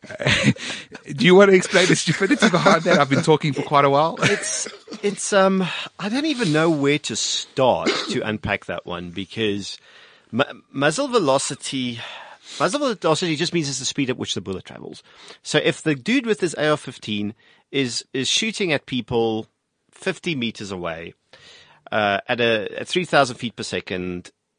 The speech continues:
Speaker 2: and there's a guy next to him who's shooting at the same people with the nine mil, a thousand two hundred feet per second, the guy with the A R fifteen's bullets will get there faster. But
Speaker 1: But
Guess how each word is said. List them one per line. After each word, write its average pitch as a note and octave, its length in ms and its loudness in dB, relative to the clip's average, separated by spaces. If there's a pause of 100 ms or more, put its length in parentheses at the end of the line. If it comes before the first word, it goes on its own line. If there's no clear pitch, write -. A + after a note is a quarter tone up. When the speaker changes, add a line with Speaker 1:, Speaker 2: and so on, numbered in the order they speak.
Speaker 2:
and G#2 280 0
there's G#2+ 440 -2
a - 40 -6
guy C#3 380 2
next C3 440 2
to D3+ 180 0
him F2+ 320 -4
who's A2+ 180 -6
shooting D#3 460 -4
at A#2+ 100 -2
the A2+ 100 -6
same A2+ 320 -2
people B2+ 420 -6
with G2 160 -6
the G2 100 -8
nine G#2 280 -2
mil, F#2+ 140 -6
a F#2 60 -8
thousand F#2+ 340 -6
two G#2 140 -12
hundred G2 80 -14
feet F#2+ 140 -14
per F#2 60 -14
second, F#2+ 320 -10 (340)
the D3 100 0
guy G#3 200 4
with B3 180 -2
the A3 100 0
A F3+ 100 4
R F#3+ 60 2
fifteen's E3+ 420 -6
bullets C3 380 2
will B2 60 -6
get B2 200 -4
there A#2+ 140 -2
faster. - 520 -4 (680)
But B2+ 360 2
Speaker 1:
But A2+ 160 0